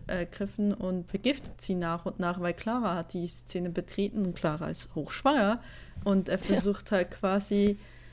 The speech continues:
Speaker 2: Ja, die ist ja eigentlich f-, geschannt worden von, von Lady Denham.
Speaker 1: Genau, und er versucht
Speaker 2: Und jetzt
Speaker 1: jetzt
Speaker 2: kommt
Speaker 1: mit
Speaker 2: sie zurück, übrigens
Speaker 1: Genau.
Speaker 2: auch total verdreckt, also offensichtlich, äh, ohne irgendwelche finanziellen Mittel und sagt, „Ich bin schwanger von Edward, ja,
Speaker 1: Mhm.
Speaker 2: nehmt mich bitte wieder in den Schoße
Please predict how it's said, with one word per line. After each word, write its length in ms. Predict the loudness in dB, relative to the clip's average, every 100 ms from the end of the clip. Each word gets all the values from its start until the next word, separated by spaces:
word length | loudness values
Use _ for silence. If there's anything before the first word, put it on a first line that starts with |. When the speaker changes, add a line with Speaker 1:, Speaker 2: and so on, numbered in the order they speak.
| -2
Speaker 2:
Ja, 400 | 8 12 12 12
die 180 | 12 4
ist 140 | 4
ja 140 | 8 8
eigentlich 340 | 8 6 2
f-, 160 | -2 -6
geschannt 500 | -2 2 4 4 6
worden 300 | 8 8 6
von, 420 | 4 4 4 0
von 240 | 0 2
Lady 240 | 4 4 4
Denham. 300 | 4 4 4
Speaker 1:
Genau, 500 | 6 8 10 10 8
und 120 | 8
er 80 | 8
versucht 180 | 10 10
Speaker 2:
Und 80 | 10
jetzt 140 | 8
Speaker 1:
jetzt 60 | 8
Speaker 2:
kommt 160 | 8
Speaker 1:
mit 80 | 8
Speaker 2:
sie 100 | 8
zurück, 480 | 4 4 8 12 12 10 6
übrigens 340 | 2 6 6 8
Speaker 1:
Genau. 100 | 6
Speaker 2:
auch 40 | 6
total 460 | 2 4 8 8 8 0 2
verdreckt, 600 | 4 6 6 6 6 6
also 180 | 6
offensichtlich, 720 | 6 4 2 2 4 4 6 6
äh, 140 | 6 6
ohne 320 | 4 8 8
irgendwelche 500 | 8 6 4 4 2
finanziellen 500 | 2 2 4 4 6
Mittel 300 | 4 6 4 4 -4 -6 0
und 120 | 6
sagt, 400 | 8 10 6 2
„Ich 140 | 0
bin 100 | 2 2
schwanger 240 | 4 4
von 100 | 4
Edward, 420 | 2 2 -2 -4 -8 2
ja, 220 | 6 10
Speaker 1:
Mhm. 120 | 10
Speaker 2:
nehmt 220 | 10 8
mich 160 | 2 -2
bitte 240 | 0 2
wieder 240 | 4 6 6
in 240 | 2 2
den 100 | 2
Schoße 540 | 2 2 2 4 2